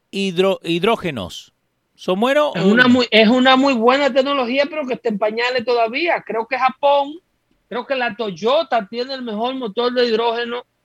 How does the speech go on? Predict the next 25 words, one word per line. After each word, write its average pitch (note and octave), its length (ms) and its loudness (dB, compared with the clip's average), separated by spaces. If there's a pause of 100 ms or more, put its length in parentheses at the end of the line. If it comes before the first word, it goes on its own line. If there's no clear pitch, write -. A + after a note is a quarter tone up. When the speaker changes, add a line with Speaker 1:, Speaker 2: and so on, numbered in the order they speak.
(280)
Speaker 2:
que G#3 180 2
se G#3 180 0
ha G#3+ 100 2
construido A#3+ 520 0
hasta A#3 160 -2
el A#3+ 80 0
momento, A#3+ 560 0
Speaker 1:
Ujú. - 80 -20 (440)
Speaker 2:
pero A3 280 4
es C#4 100 4
costosísimo C#4 1000 0
poner A#3 280 -4
en B3 100 -8
producción B3+ 640 -2
este G#3 160 -4
motor. D#3 380 -6
Speaker 1:
Sí. - 60 -20 (1040)
Speaker 2:
Es F3 100 -4
un A#3 100 6
motor C#4 280 4
que D#4+ 140 0
corre B3 260 2
prácticamente C4+ 680 0
con D#4 200 0
agua, D4+ 420 2